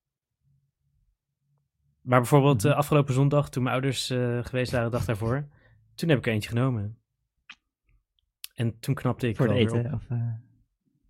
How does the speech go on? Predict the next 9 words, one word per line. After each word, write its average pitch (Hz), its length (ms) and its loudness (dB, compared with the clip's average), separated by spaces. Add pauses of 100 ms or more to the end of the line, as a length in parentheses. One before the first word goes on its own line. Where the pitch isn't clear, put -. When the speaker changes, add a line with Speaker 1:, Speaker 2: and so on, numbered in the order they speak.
(440)
Speaker 1:
Nee, 135 220 6
de 151 80 0
dag 175 120 0
daarna. 147 320 -2 (280)
Nee, 110 220 4
geen 139 160 2
preventief. 131 680 -2
Wel 120 240 -6
gewoon 120 460 -4